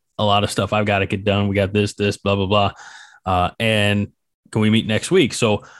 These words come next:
all of a sudden my day is free. I thought about going to the office, but I promised my wife I was gonna grill pork steaks for dinner tonight. So, uh, y-, I mean, I could have gone to the office and just left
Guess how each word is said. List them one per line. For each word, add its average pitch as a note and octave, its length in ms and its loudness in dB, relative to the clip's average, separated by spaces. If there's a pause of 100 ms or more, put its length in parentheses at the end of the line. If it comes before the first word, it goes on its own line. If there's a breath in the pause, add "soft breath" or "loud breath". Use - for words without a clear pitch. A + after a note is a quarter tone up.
(160 loud breath)
all D#3 120 -2
of D3+ 60 0
a - 20 -2
sudden B2+ 160 0
my D3+ 140 2
day C#3+ 180 -2
is G2 120 -6
free. A#2+ 520 2
I A#2 140 -2
thought F3 220 -2
about C#3 200 0
going B2 200 0
to A#2 120 -2
the G#2 120 0
office, D3+ 340 0
but A2 140 -2
I A2 60 2
promised B2+ 380 -2
my A2 120 0
wife A#2+ 260 0
I A#2 80 0
was G#2 120 -4
gonna A2 180 -4
grill G#2+ 180 -2
pork - 340 -4
steaks - 280 -2
for G2 120 -8
dinner C3+ 260 2
tonight. F#2+ 420 -2 (340 loud breath)
So, G#2 500 2 (560)
uh, G#2+ 160 -2
y-, C#3 280 -2
I B2 80 0
mean, A2+ 260 0 (280)
I - 60 -6
could A#2 220 0
have G#2+ 80 2
gone F2+ 160 0
to F#2 60 -2
the F2+ 140 0
office F#2+ 240 -2
and F#2 100 -6
just - 260 -4
left G2 400 -2